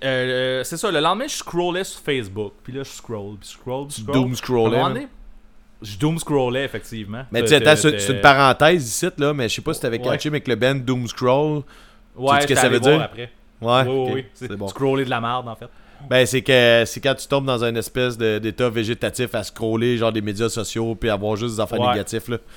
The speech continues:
Speaker 2: C'est un phénomène, euh, <laughs> so-, socio-, euh, psychologique, là, en tout cas, whatever.
Speaker 1: Yeah. Fait que
Speaker 2: Anyway,
Speaker 1: peut-être
Speaker 2: moi,
Speaker 1: que
Speaker 2: je savais
Speaker 1: je
Speaker 2: pas.
Speaker 1: do-, peut-être
Speaker 2: Hein ?
Speaker 1: qu'à ce moment-là, je doom scrollais.
Speaker 2: Ouais, on le fait
Speaker 1: Puis,
Speaker 2: tout, c'est ça le
Speaker 1: euh,
Speaker 2: problème.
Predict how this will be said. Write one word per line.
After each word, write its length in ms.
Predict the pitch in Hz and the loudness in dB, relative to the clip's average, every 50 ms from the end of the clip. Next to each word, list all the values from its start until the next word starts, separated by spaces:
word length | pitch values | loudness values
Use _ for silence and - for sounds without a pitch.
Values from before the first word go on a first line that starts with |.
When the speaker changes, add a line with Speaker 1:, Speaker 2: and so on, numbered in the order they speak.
| - - - - | -20 -20 -20 -18
Speaker 2:
C'est 140 | - - 127 | -4 0 2
un 260 | 120 117 113 110 110 | 2 4 2 2 0
phénomène, 460 | - 127 120 120 113 120 120 117 113 | 0 -2 -2 0 0 0 -2 0 0
euh, 680 | 107 107 104 101 101 98 98 98 98 95 95 98 98 | 0 0 0 0 -2 -2 -4 -4 -4 -4 -4 -4 -6
<laughs> 40 | 95 | -8
so-, 280 | - - - - 135 113 | -8 -12 -10 -10 -10 -10
socio-, 600 | - - 120 107 - - 120 113 113 113 110 104 | -8 -8 -10 -10 -8 -8 -8 -6 -6 -4 -4 -6
euh, 80 | 101 92 | -6 -8
psychologique, 580 | - - - - 110 107 104 95 95 107 - | -10 -14 -10 -10 -8 -8 -6 -8 -8 -10 -8
là, 120 | 120 110 104 | -8 -10 -10
en 20 | |
tout 80 | - - | -8 -10
cas, 60 | 107 | -10
whatever. 300 | 98 98 95 92 90 104 - _ - - - - - - - - - - _ _ _ _ _ - | -8 -8 -8 -8 -8 -10 -14 _ -20 -20 -20 -20 -20 -20 -20 -20 -20 -20 _ _ _ _ _ -18
Speaker 1:
Yeah. 400 | 87 87 85 85 85 82 78 - - _ - - - | -14 -14 -12 -12 -12 -12 -14 -14 -16 _ -20 -10 -6
Fait 80 | 110 | -4
que 40 | 117 | -2
Speaker 2:
Anyway, 140 | 120 117 113 117 | 0 0 0 0
Speaker 1:
peut-être 20 | 110 | 0
Speaker 2:
moi, 120 | - - | -2 -2
Speaker 1:
que 80 | - 208 | -2 -2
Speaker 2:
je 40 | 110 | -2
savais 140 | 98 90 95 | -4 -4 -4
Speaker 1:
je 60 | 131 | -6
Speaker 2:
pas. 60 | 151 - - _ - - | -6 -6 -10 _ -20 -20
Speaker 1:
do-, 60 | 117 - - _ _ _ _ _ - - - | -20 -20 -20 _ _ _ _ _ -20 -8 -2
peut-être 140 | 151 139 139 | 2 2 2
Speaker 2:
Hein ? 60 | 302 | 2
Speaker 1:
qu'à 120 | - 147 - | 0 -4 -4
ce 100 | - 135 | -2 -4
moment-là, 380 | 123 123 120 117 113 135 147 | -2 -2 -2 -2 -2 -2 -4
je 60 | 135 113 | -4 -4
doom 180 | 123 131 127 | -6 -6 -6
scrollais. 560 | 117 - - 127 120 110 104 101 101 110 135 - _ _ _ - - _ - | -8 -10 -8 -8 -6 -6 -6 -8 -10 -12 -14 -16 _ _ _ -20 -20 _ 0
Speaker 2:
Ouais, 180 | 139 139 131 113 101 - - | 4 6 6 4 4 -2 -8
on 60 | 107 | -8
le 60 | 107 | -6
fait 100 | - 117 | -4 -2
Speaker 1:
Puis, 80 | 117 127 | 0 2
Speaker 2:
tout, 60 | 127 127 | 2 2
c'est 140 | 127 127 123 | 2 2 0
ça 80 | 123 120 | -2 -2
le 60 | 123 | 0
Speaker 1:
euh, 20 | |
Speaker 2:
problème. 300 | 123 113 104 113 113 104 | 0 0 0 0 -2 -4